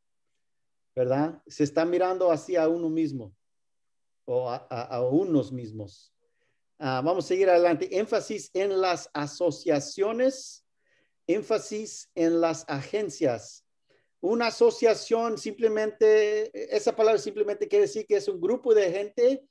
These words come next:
que, que tienen un mis-, un, un, un común de interés. Puede ser que están leyendo el mismo libro. Eh, yo sé que ninguno de ustedes miran las telenovelas, pero puede ser que miran la misma telenovela. Am,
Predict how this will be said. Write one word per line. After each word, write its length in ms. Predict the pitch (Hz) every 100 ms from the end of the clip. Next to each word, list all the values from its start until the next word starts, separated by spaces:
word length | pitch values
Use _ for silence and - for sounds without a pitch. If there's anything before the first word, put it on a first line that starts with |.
| _ _ _ -
que, 640 | 165 165 160 160 165 143
que 140 | 165
tienen 420 | 156 - 202 214 214
un 280 | 202 208 190
mis-, 300 | 202 233 -
un, 200 | 208 220
un, 340 | 220 226 220 220
un 260 | 202 220 -
común 500 | 180 190 233 254 180
de 120 | 190
interés. 840 | 196 170 180 180 139 - - - _ _ _ _ _
Puede 240 | - 160 175
ser 500 | - 185 185 156 - _ _
que 80 | 143
están 260 | 143 175
leyendo 340 | 180 190 196 185
el 80 | 180
mismo 280 | 175 165
libro. 580 | 170 220 233 226 220 202 -
Eh, 440 | 180 160 160 156 156
yo 120 | 180
sé 180 | 160 190
que 140 | 190
ninguno 240 | 180 185 190
de 60 | 175
ustedes 260 | 160 190
miran 260 | 185 190 180
las 180 | 165 147
telenovelas, 680 | 175 175 170 196 220 214 202
pero 220 | 190 175
puede 160 | 196 175
ser 160 | 185
que 120 | 180
miran 320 | 170 185 190 175
la 80 |
misma 420 | 165 170 175 160 - _ _
telenovela. 960 | - 190 190 175 175 220 214 214 208 208 _ _ _ -
Am, 840 | 151 156 156 160 156 151 147 151